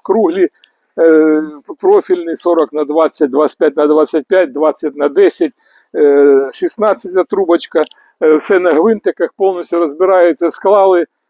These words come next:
десь зберігається. Треба, розклали і пустили його в експлуатацію. Е, дивіться, замовляйте, замовляйте, давайте свої технічні завдання, давайте свої технічні умови. Е, оце зроблено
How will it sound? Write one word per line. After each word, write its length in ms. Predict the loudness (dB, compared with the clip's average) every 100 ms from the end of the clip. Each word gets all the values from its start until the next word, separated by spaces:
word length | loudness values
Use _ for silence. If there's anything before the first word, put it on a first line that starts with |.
| _
десь 360 | -6 -2 -2 -4
зберігається. 800 | -10 -2 2 2 2 0 -2 -4
Треба, 540 | 0 0 2 0 0
розклали 680 | -2 -4 0 2 2 2 -2 -6
і 300 | -10 -10 -14 _ _ -12 -12 -8
пустили 440 | -10 -2 0 2
його 240 | 2 0 0
в 80 |
експлуатацію. 800 | -2 -2 -2 0 0 -4 -6 -14 -14 _ _ _ _ _
Е, 200 | 2 2
дивіться, 600 | 2 0 0 0 0 2
замовляйте, 880 | 2 2 4 4 2 2 0 0 -2 -4
замовляйте, 580 | -4 -2 0 0 0 -2
давайте 380 | 0 0 0
свої 200 | -2 -2
технічні 480 | -4 -8 -14 -14 -6
завдання, 540 | -2 -2 0 -2 -2 -4
давайте 420 | 0 0 -2 -6
свої 200 | -8 -8
технічні 480 | -8 -10 -12 -6 -2
умови. 500 | 0 2 4 4 0 _ _ _ _
Е, 180 | 0 2
оце 460 | 2 0 0 0 0
зроблено 500 | 0 -2 -2 -6